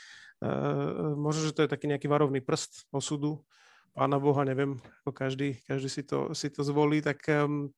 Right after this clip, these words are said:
tak možno, že to bude z dlhodobého hľadiska aj na niečo dobré, alebo možno, ako my ľudia klasicky sa otrasieme, keď to skončí a budeme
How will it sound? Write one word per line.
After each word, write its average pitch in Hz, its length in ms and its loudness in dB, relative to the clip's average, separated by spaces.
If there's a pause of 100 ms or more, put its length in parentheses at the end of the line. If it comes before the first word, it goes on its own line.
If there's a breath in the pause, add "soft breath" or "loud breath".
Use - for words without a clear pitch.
(140)
tak 156 240 -4
možno, 170 240 2
že 170 80 2
to 165 160 -2
bude 156 240 0
z 131 80 -2
dlhodobého 143 400 4
hľadiska 135 400 0
aj 135 80 2
na 135 80 0
niečo 139 240 -4
dobré, 147 400 0 (480 loud breath)
alebo 143 320 0
možno, 139 640 0 (160)
ako 131 240 -6
my 135 80 -2
ľudia 135 320 0
klasicky 135 800 -6
sa 127 240 -2
otrasieme, 139 560 -2
keď - 240 -8
to - 0 -
skončí 135 560 -6
a 127 160 -2
budeme 131 240 -2